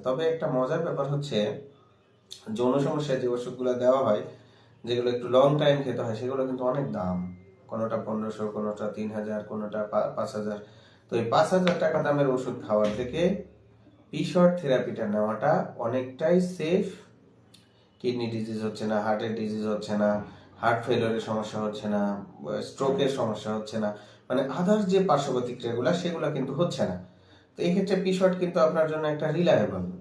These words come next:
যাদের ডায়াবেটিস আছে, এখন ডায়াবেটিসের রোগীদের ক্ষেত্রে কিন্তু পি শর্ট কম কাজ করে। নরমাল রোগীদের ক্ষেত্রে যদি পি শর্ট লাগে ছয়টা,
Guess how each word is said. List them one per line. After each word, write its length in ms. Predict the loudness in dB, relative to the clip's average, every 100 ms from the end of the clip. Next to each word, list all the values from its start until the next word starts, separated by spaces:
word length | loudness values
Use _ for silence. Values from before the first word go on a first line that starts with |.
| -16 0
যাদের 320 | 6 6 8
ডায়াবেটিস 520 | 8 8 8 2 -2
আছে, 160 | -6 -6
এখন 180 | -4 2
ডায়াবেটিসের 600 | 6 6 4 0 0 0
রোগীদের 360 | -2 -2 -2
ক্ষেত্রে 260 | -4 -6 -6
কিন্তু 220 | -6 -6
পি 120 | -6
শর্ট 200 | -4 -2
কম 160 | 2 2
কাজ 180 | 2 -2
করে। 220 | -8 -14 -16 -18 -18 _ _ _ _ -20 _ _ _ -10
নরমাল 420 | 0 4 6 6 6
রোগীদের 320 | 2 0 -2
ক্ষেত্রে 280 | -4 -6 -6
যদি 240 | -4 -4
পি 100 | -4
শর্ট 220 | -2 -2
লাগে 240 | -2 -6 -4
ছয়টা, 640 | -4 0 4 6 4